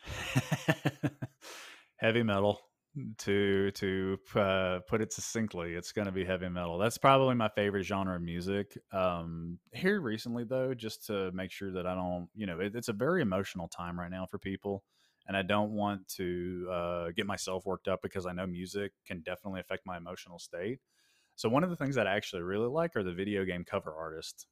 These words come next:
and that's what I listen to a lot right now, are the, um, you know, uh, heavy metal cover artists that just do great renditions of video game music.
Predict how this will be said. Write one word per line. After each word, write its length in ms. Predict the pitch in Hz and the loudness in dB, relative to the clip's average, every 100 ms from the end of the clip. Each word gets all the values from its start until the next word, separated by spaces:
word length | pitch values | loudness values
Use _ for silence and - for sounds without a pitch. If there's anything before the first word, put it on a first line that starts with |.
| - | -14
and 140 | 90 | -8
that's 180 | 90 117 | -6 -2
what 120 | 135 | 0
I 60 | 120 | 2
listen 220 | 110 113 | 0 -2
to 180 | - 101 | -4 -2
a 20 | |
lot 260 | 85 82 90 | -2 -2 0
right 200 | 104 110 | 0 0
now, 320 | 120 127 135 _ _ _ - | 0 -2 -4 _ _ _ 0
are 300 | 92 90 87 | 4 4 2
the, 380 | 90 87 85 87 | 0 0 0 2
um, 680 | 90 85 82 80 80 85 - | 2 2 0 -4 -6 -8 -8
you 120 | 101 87 | -6 -4
know, 240 | 82 80 - | -4 -8 -8
uh, 160 | 90 82 | -4 -2
heavy 180 | 98 107 | 0 4
metal 180 | 107 92 | 2 2
cover 320 | - 92 87 | 0 2 2
artists 340 | 87 87 - | 0 -2 -4
that 280 | - 87 85 _ _ - | -2 -2 -2 _ _ -10
just 160 | 147 | -2
do 80 | 151 | 0
great 320 | 104 107 113 | 2 2 2
renditions 800 | 117 101 87 92 123 120 139 - - | 2 -2 0 -2 0 0 0 -4 -2
of 280 | 92 87 82 | 2 2 0
video 220 | 95 107 | 2 2
game 220 | 113 123 | 2 2
music. 340 | 120 135 160 | 2 2 0